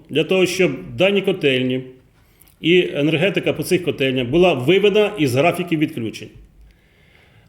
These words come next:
Е, це дасть можливість подати світло і електроенергію на ці об'єкти і постійну роботу котелень в цих мікрорайонах. Так,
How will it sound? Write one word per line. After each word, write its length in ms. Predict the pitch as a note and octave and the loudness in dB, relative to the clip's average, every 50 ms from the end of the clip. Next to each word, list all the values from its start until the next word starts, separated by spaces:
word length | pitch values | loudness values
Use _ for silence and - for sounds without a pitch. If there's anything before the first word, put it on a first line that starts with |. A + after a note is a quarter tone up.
| _ - | _ -12
Е, 380 | - - A#2 A#2 A2+ A2+ A2 G#2+ - - - - - - - - _ | -8 -6 -6 -4 -4 -6 -8 -10 -12 -18 -20 -20 -20 -20 -20 -20 _
це 120 | - - G#3 | -2 0 2
дасть 240 | F#3+ G#3+ G#3 G#3+ G3+ | 2 2 0 2 2
можливість 840 | G#3 F#3+ - F3+ E3+ D#3+ D3 C3+ B2+ B2 A2+ - - - - - - _ _ _ _ _ - | 0 2 2 4 4 4 4 4 2 0 -2 -4 -10 -16 -18 -20 -20 _ _ _ _ _ -2
подати 600 | E3+ E3 D#3 F#3+ F3+ D#3+ - - D#3+ D3+ C3+ - - - | -2 2 2 4 2 2 2 2 2 2 2 0 -2 -8
світло 840 | - - - D#3+ F3+ F3 D3 - C#3+ C#3 C3+ B2+ A2 F2 E2+ - - - - - - - | -12 -8 -4 0 2 2 2 0 0 0 0 0 -2 -4 -8 -14 -18 -20 -20 -20 -10 -4
і 80 | - | -2
електроенергію 840 | D3+ E3 D#3+ D#3 D#3+ E3+ E3+ E3 D#3 D3+ D3 C#3 B2+ A#2 C3 C3 B2+ | 0 0 0 0 0 0 2 2 4 4 2 2 0 0 -2 -2 0
на 100 | C3 C#3+ | 0 0
ці 160 | C3+ - C#3+ | 0 0 0
об'єкти 680 | C3+ C3 B2 B2 D3 F#3 G3+ G3+ - G#3+ G#3 G3+ G#3 - - - - - _ - | 0 0 2 2 2 0 0 0 0 0 0 0 0 -6 -16 -18 -20 -18 _ -2
і 140 | - F#3 F3+ - - - - - - - | 0 0 0 0 -2 -4 -14 -12 -4 0
постійну 560 | F3 E3 E3 - - - G3+ F3 D#3+ D3 C#3+ | 0 0 0 -2 -2 0 2 4 4 4 4
роботу 640 | D3 C#3+ C3 D3+ F3 F#3 F#3 - F#3+ F#3 F#3+ - - - - _ _ _ - C#3+ - | 2 2 2 0 0 0 0 0 -2 -2 -2 -8 -18 -20 -20 _ _ _ -18 -16 -8
котелень 580 | - D#3 C#3 - - F#3 F#3+ F#3+ F3+ F3+ F3+ E3 - - - - - - | -4 -4 -4 0 0 2 4 4 4 4 4 2 -2 -6 -16 -16 -12 -8
в 200 | C3 A#2+ A#2 A#2 | -6 -6 -6 -6
цих 300 | - - F3+ F3+ F3+ E3+ | -4 -2 0 0 0 0
мікрорайонах. 760 | D#3+ D3 D3+ D3+ D3 C#3 C3 B2 A2+ G#2 G2 G2 - - - _ _ _ _ _ _ _ _ _ _ _ _ _ _ _ _ _ _ _ _ _ _ | -2 -2 0 0 0 0 0 0 -2 -4 -6 -8 -12 -18 -20 _ _ _ _ _ _ _ _ _ _ _ _ _ _ _ _ _ _ _ _ _ _
Так, 560 | - F3+ F3 E3 C#3+ - - - - - - | 0 2 2 2 0 -2 -8 -14 -16 -18 -20